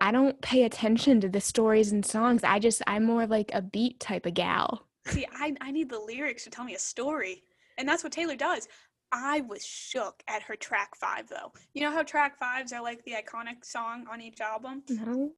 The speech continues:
Speaker 1: no. Emily's
Speaker 2: Her
Speaker 1: rolling over right now. <laughs>
Speaker 2: It's fine. But her
Speaker 1: What's
Speaker 2: and
Speaker 1: track five? Is it August?
Speaker 2: Illicit Affairs.
Speaker 1: Oh. I'm a
Speaker 2: Moving
Speaker 1: big
Speaker 2: on.
Speaker 1: T Swizzle fan, but I just did not know that.
Speaker 2: Red's track five was All Too Well.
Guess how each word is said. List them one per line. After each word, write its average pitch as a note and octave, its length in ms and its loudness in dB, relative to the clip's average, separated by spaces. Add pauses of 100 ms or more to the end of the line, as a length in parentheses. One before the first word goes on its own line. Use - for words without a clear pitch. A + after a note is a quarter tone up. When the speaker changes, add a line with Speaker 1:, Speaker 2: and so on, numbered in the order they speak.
(100)
Speaker 1:
no. C#4+ 320 0 (120)
Emily's D4+ 460 6
Speaker 2:
Her D#4+ 80 4
Speaker 1:
rolling A#3+ 480 8
over A#3+ 340 6
right B3 240 4
now. C#4+ 180 6 (120)
<laughs> - 320 -4
Speaker 2:
It's C#4 180 0
fine. A3 500 -2 (220)
But D#4 240 0 (160)
her F4+ 280 2
Speaker 1:
What's E4+ 260 8
Speaker 2:
and - 20 6
Speaker 1:
track E4+ 260 8
five? A3+ 540 6
Is A#3+ 100 2
it B3+ 140 6
August? A#3+ 480 2
Speaker 2:
Illicit F4 320 0
Affairs. E4 800 0
Speaker 1:
Oh. G#3+ 520 -6 (100)
I'm E4+ 220 8
a E4+ 60 8
Speaker 2:
Moving A#3+ 60 8
Speaker 1:
big B3 220 10
Speaker 2:
on. A3+ 80 2
Speaker 1:
T C4 240 6
Swizzle A3 460 6
fan, G3+ 380 4
but G3+ 180 6
I G#3+ 160 8
just G3+ 220 -2
did F#3+ 160 -2
not G3 300 -4
know F#3 220 -6
that. C4+ 280 8
Speaker 2:
Red's D4+ 280 6
track D4 340 2
five C4+ 420 2
was B3 160 -2
All A#3 140 2
Too A3+ 220 -8
Well. D4+ 680 0